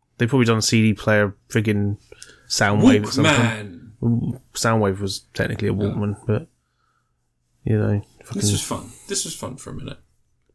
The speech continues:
Speaker 2: This was a fun
Speaker 1: There's a
Speaker 2: time.
Speaker 1: Soundwave that turns into a, um,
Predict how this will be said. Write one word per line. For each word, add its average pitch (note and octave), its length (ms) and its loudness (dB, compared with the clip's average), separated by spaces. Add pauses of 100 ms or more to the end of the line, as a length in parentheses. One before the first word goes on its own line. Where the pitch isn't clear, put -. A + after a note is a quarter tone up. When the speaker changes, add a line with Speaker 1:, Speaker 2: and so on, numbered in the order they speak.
(600)
Speaker 2:
This - 140 -16
was E3 140 -6
a D#3+ 40 -8
fun D3+ 220 -4
Speaker 1:
There's B2 180 4
a - 60 2
Speaker 2:
time. D#3 180 2
Speaker 1:
Soundwave B2+ 180 2
that A2+ 120 -2
turns A2 380 0
into G#2+ 380 0
a, G#2 300 0
um, G2+ 320 -2